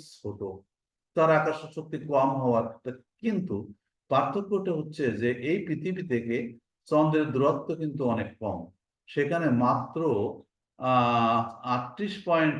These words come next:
চার লক্ষ, আহ, কিলোমিটার এই পৃথিবী থেকে এই চন্দ্রের দূরত্ব। কিন্তু সূর্যের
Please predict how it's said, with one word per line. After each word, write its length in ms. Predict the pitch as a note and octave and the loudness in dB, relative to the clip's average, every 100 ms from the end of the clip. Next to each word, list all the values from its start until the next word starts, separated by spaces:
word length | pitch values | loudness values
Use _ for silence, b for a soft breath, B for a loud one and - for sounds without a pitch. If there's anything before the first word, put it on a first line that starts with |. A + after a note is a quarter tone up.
| - | 0
চার 180 | D3 C3+ C3+ | 2 4 2
লক্ষ, 240 | D#3+ D#3+ D3+ C3+ C#3 - _ - | 0 -2 -4 -4 -6 -16 _ -6
আহ, 160 | C3+ C3 | -4 -2
কিলোমিটার 560 | C#3+ C#3 B2+ B2 B2 F3 B3 | 0 4 4 4 4 0 2
এই 120 | B2 | 0
পৃথিবী 380 | A2+ A#2 A#2 A2+ | 0 -4 -4 -4
থেকে 340 | A#2 A2 A#2+ B3+ B3+ _ _ | -4 -4 -4 -8 -8 _ _
এই 100 | B2 | -8
চন্দ্রের 500 | B2 C3 A2 G2+ G2+ F#2+ | -4 -2 -2 -2 -6 -6
দূরত্ব। 340 | G#2+ G2 - | -6 -6 -6
কিন্তু 400 | G2+ G#2+ G#2+ - A2 - - _ _ | -10 -6 -6 -4 -4 -4 -10 _ _
সূর্যের 640 | _ - D#3+ F3+ D#3+ A#3 | _ -6 -4 -4 0 2